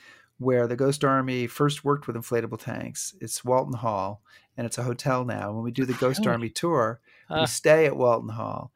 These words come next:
Speaker 1: And one year we had an inflatable tank, and we had sound effects playing out of a boombox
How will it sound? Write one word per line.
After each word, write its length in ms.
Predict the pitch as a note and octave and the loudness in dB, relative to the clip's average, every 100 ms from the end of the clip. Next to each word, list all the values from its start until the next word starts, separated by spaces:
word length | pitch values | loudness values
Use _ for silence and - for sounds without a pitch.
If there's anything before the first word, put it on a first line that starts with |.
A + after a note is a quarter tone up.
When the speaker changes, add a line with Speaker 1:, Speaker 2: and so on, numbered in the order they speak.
| - - - | -20 -20 -10
Speaker 1:
And 180 | C3+ C3 | -6 -2
one 200 | F3 G3 | 0 2
year 200 | F3 D3+ | 2 2
we 140 | C#3+ | 2
had 300 | C#3+ D3+ D#3+ | 0 2 4
an 120 | D3+ | 2
inflatable 560 | C3 C3 D3+ D#3+ D3+ C#3+ | -2 -2 0 0 0 -2
tank, 440 | - D3+ C#3+ C3 - | -2 -2 -2 -4 -6
and 140 | B2+ | -4
we 120 | C3 | -2
had 260 | C#3 C#3+ B2+ | -2 -2 -2
sound 340 | - D#3 F#3 | -2 0 2
effects 440 | F3+ D3 B2+ A#2 - | 0 0 0 0 -6
playing 360 | - C#3 B2+ | -6 -2 -2
out 140 | B2+ B2+ | -2 -2
of 80 | A2 | -4
a 80 | |
boombox 800 | G#2+ C3 C#3 G2+ F#2 F#2+ - - | 0 2 2 0 -2 -4 -10 -16